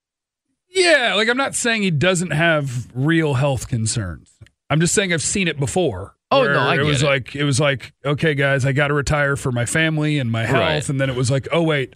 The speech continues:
Speaker 1: actually, man, Ohio State looks good. Here we go."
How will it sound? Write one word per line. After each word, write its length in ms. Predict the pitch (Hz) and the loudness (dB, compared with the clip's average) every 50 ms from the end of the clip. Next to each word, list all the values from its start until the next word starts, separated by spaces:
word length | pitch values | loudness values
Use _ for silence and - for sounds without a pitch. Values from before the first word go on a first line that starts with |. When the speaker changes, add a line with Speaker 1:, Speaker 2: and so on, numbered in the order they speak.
| _ - | _ -2
Speaker 1:
actually, 560 | 143 151 151 - - 151 139 131 131 127 117 - - _ _ - | -2 -2 0 0 -2 -2 -2 0 0 -2 -4 -6 -8 _ _ -2
man, 180 | 131 170 170 143 | 0 0 2 2
Ohio 240 | 143 139 160 160 | 2 0 0 -2
State 260 | 147 - - 180 170 135 | -2 -2 -2 -4 -2 -2
looks 240 | 123 123 117 - | -2 -4 -4 -4
good. 340 | - 127 127 131 143 139 120 - _ - | -4 -2 -2 -2 -2 -4 -6 -8 _ -4
Here 100 | 156 160 | -2 0
we 80 | 160 | 0
go." 320 | 165 175 170 151 127 110 | 2 2 0 0 0 -2